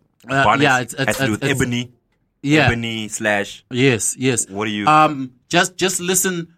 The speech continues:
Speaker 1: There's a song by Big L called Ebonics.
Speaker 2: Okay.
Speaker 1: You'll, you'll understand what Ebonics is.
Speaker 2: What is, what is it to you, Ebonics? Is it black people? Or
Speaker 1: It's, it's, it's, it's, it's, it's, it's, it's a hip-hop language.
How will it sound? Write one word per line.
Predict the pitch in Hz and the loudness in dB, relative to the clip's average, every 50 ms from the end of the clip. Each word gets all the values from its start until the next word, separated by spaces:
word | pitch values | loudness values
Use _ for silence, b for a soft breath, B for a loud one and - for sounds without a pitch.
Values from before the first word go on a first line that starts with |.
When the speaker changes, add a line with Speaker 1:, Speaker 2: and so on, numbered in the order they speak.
| _ _ | _ _
Speaker 1:
There's | - 139 131 | -4 -4 -2
a | 131 139 | 0 0
song | 135 - 175 175 165 160 | 0 2 2 2 0 0
by | 156 160 135 131 | -2 -2 -2 -2
Big | 127 - 151 135 123 - - _ | -2 -2 -4 -4 -4 -6 -8 _
L | - 131 127 120 110 104 | 0 0 0 0 -2 -4
called | - - 143 131 127 127 | -2 0 0 0 0 0
Ebonics. | - 123 113 - - 113 113 110 107 104 95 - - - - | -4 -8 -6 -4 -2 -2 -2 -2 -2 -6 -10 -8 -8 -8 -8
Speaker 2:
Okay. | 92 80 - 104 110 113 _ _ _ _ _ _ _ _ _ _ _ _ _ _ _ _ _ _ _ _ _ _ _ _ _ _ | -8 -8 -8 -8 -10 -10 _ _ _ _ _ _ _ _ _ _ _ _ _ _ _ _ _ _ _ _ _ _ _ _ _ _
Speaker 1:
You'll, | - 123 120 123 139 | -4 -4 -4 -4 -4
you'll | 151 131 123 131 - | -4 -4 -4 -6 -8
understand | 123 120 113 113 110 - - - 127 117 110 95 90 90 87 - - _ _ _ _ | -10 -10 -10 -12 -12 -10 -8 -6 -4 -4 -4 -6 -10 -14 -20 -20 -20 _ _ _ _
what | 110 117 117 - | -4 -4 -2 -2
Ebonics | - 117 - - 110 104 107 104 101 101 - - - | -6 -10 -8 -6 -6 -6 -6 -6 -8 -10 -10 -10 -10
is. | - 101 87 82 - | -10 -12 -12 -10 -6
Speaker 2:
What | 98 113 117 | -4 -4 -2
is, | 117 117 | -4 -6
what | 101 101 117 117 | -6 -6 -6 -6
is | 110 104 | -6 -8
it | 101 92 | -10 -10
to | - 87 | -6 -4
you, | 87 92 87 80 78 | -2 -2 -2 -2 -4
Ebonics? | 78 - 87 80 73 73 71 - | -4 -4 -4 -4 -4 -6 -12 -14
Is | 78 76 | -12 -12
it | 78 76 - - | -12 -14 -8 -6
black | 98 101 104 - | -4 -4 -4 -4
people? | - 113 104 110 123 135 143 _ _ _ _ _ _ _ _ _ _ - | -8 -10 -8 -6 -8 -8 -10 _ _ _ _ _ _ _ _ _ _ -6
Or | 123 | -4
Speaker 1:
It's, | 123 120 - | -4 -4 -4
it's, | - 139 139 - | -6 -6 -6 -4
it's, | - 135 127 - - | -6 -8 -8 -6 -10
it's, | - 120 - - - | -10 -10 -10 -12 -12
it's, | - - 117 - - - _ _ _ _ _ _ _ _ _ _ _ _ _ _ _ - | -12 -12 -12 -12 -18 -20 _ _ _ _ _ _ _ _ _ _ _ _ _ _ _ -14
it's, | 113 107 - - - | -12 -12 -12 -14 -14
it's, | 139 113 - - - | -14 -12 -12 -12 -12
it's | 131 - - | -12 -8 -8
a | 120 | -8
hip-hop | 98 110 156 151 - 147 131 127 - | -2 0 -2 0 2 2 0 0 0
language. | 131 123 123 120 120 113 104 92 82 - - | -2 0 0 0 0 -2 -6 -10 -12 -16 -20